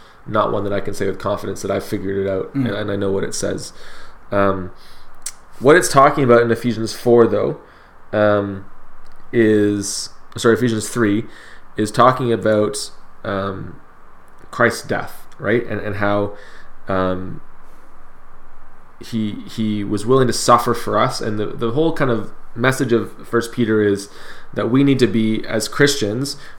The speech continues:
Speaker 1: willing to stand up for Christ in a world that doesn't understand him or love him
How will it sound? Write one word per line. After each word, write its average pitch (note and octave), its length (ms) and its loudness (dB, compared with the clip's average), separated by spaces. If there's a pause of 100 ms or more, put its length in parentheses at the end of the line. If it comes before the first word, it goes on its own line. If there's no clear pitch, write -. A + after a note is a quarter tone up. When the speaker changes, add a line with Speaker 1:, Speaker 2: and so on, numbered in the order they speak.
Speaker 1:
willing B2 300 4
to A#2+ 100 -2
stand - 380 2
up C#3+ 100 4
for C3 100 -4
Christ A2 320 2
in A2+ 60 -2
a G#2+ 60 2
world G#2+ 160 2
that G2+ 100 -4
doesn't A2 180 -2
understand G#2 380 -4
him G#2 100 -4
or G2+ 60 -2
love F#2+ 240 -2
him F#2+ 220 -4